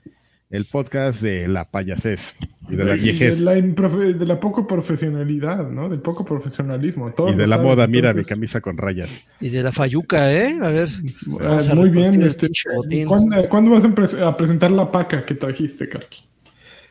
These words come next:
Speaker 1: La paca, no, la paca no la voy a presentar, que más bien presente este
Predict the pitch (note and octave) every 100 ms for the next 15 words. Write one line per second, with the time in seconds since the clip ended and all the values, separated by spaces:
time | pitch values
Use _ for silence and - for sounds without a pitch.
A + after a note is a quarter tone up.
0 | _ - A#2 F#3+ F#3+ A#3+ D#3+ E3+ A3+ A#3
1 | G#3+ G#3 C#4+ - A3 F#3+ F3 F3 C#3+ A2+
2 | G2 F#2 A#2+ B2+ D3+ G3+ A3 G3 C3+ E3+
3 | E3+ E3+ - D#3 A2+ G#2 G2+ G2